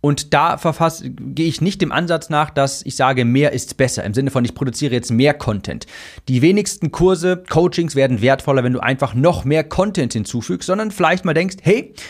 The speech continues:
wie kann ich es den Teilnehmern einfacher machen, A, das Ganze zu konsumieren und B, Ergebnisse zu erreichen? Und da ist bei mir die Antwort beispielsweise sowas wie ein physisches Paket nach Hause schicken,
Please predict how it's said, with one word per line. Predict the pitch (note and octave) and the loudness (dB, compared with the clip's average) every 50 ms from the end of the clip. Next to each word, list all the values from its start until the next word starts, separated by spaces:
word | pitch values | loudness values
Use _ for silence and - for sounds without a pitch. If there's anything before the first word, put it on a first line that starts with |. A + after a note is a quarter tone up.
| - - _ | -20 -14 _
wie | - E3 | -6 -6
kann | - - F3+ G#3 | -4 -4 -4 -4
ich | A3 G#3 | -2 -4
es | F#3+ F#3 | -6 -4
den | - E3 D3+ | -4 -4 -6
Teilnehmern | - - D3+ E3 E3+ D#3+ D#3 D3 C#3+ - - | -4 -6 -6 -6 -4 -2 -2 -2 -4 -4 -2
einfacher | - E3+ B3 C4 - - A#2 G#2 - G#2+ G2 | -2 0 0 -2 -2 -2 -2 -2 0 -2 -2
machen, | F#2+ F#2 F2 - - C#3+ E3+ A3+ A3+ - _ _ _ _ _ _ | -2 -2 -4 -6 -6 -10 -10 -10 -12 -16 _ _ _ _ _ _
A, | - A#2 A#2+ D3 G#3 A3 - - - _ - | -2 0 2 2 0 -2 -8 -20 -20 _ -4
das | - C3+ C3 - - | -2 -2 -2 0 -2
Ganze | - A#2 C3+ - C#3+ | -2 -2 -2 -6 -8
zu | C3+ B2+ | -10 -6
konsumieren | - D3+ C#3+ C#3 A#2+ B2 A#2+ C#3+ E3 F3 F3+ F#3+ G3 - - - - | -2 -2 0 0 2 0 0 0 -2 -4 -4 -6 -8 -10 -14 -20 -10
und | _ C3 C3 C3 - - - | _ -4 -4 -4 -4 -4 0
B, | - D3+ F3 E3 | 2 2 2 4
Ergebnisse | - F3 B2+ D#3+ F#3 G3+ - G3 - C3 | 2 0 2 2 0 0 -2 -4 -6 -4
zu | - - C3 | -6 -4 -4
erreichen? | G#2+ A2+ G#2+ - - - - - - - - - - | -2 -2 -2 -4 -6 -8 -10 -14 -18 -20 -20 -20 -12
Und | - A#2 A2+ | -12 -6 -2
da | C3 C3 D3 D#3+ | 0 2 2 0
ist | - - B2+ - | -2 -6 -4 -2
bei | D3 | 0
mir | C#3 D3+ D#3+ | 0 2 0
die | C#3 - | 0 0
Antwort | B2 D#3+ F#3 - G3+ F#3+ G3 | 0 -2 0 0 0 2 2
beispielsweise | E3 D3 F3 F3 - F3 - - D#3+ E3 D3 C3+ | 2 2 2 0 -2 -4 0 2 2 2 2 0
sowas | D3+ F3+ G3 G3+ G3 G3 - | 0 2 2 0 0 0 -2
wie | G3+ A3+ A#3+ - - - - - _ | -2 -2 -2 -4 -10 -20 -20 -16 _
ein | - A#2 | -8 -6
physisches | - - F3 D#3+ D#3+ D#3 D3+ | -4 -2 -2 -2 -2 -6 -2
Paket | - E3+ D#3+ - G3+ G#3 G3+ G3+ | -2 -4 -2 0 -2 -2 0 0
nach | F#3 F3+ - | -2 0 2
Hause | - F3 F#3 F3 F3+ | 2 2 2 2 0
schicken, | F3 - F#3 F3+ - F#3 F#3 | -2 -2 -4 -4 -2 -4 -4